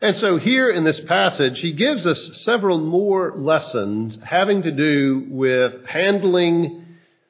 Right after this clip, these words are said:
opposition, handling the, uh, the, the, uh, the hatred even of the world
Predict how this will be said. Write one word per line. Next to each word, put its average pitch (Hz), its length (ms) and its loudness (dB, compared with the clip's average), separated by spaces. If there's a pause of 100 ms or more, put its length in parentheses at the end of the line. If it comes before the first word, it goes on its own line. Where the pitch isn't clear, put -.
(380)
opposition, 151 960 0
handling 127 1000 0
the, 113 440 -2
uh, 101 380 2 (240)
the, 113 400 -2
the, 110 300 -4
uh, 113 60 0
the 107 340 -6 (400)
hatred 156 520 0
even 85 460 -6
of 117 320 0 (140)
the 127 80 -4
world 117 640 0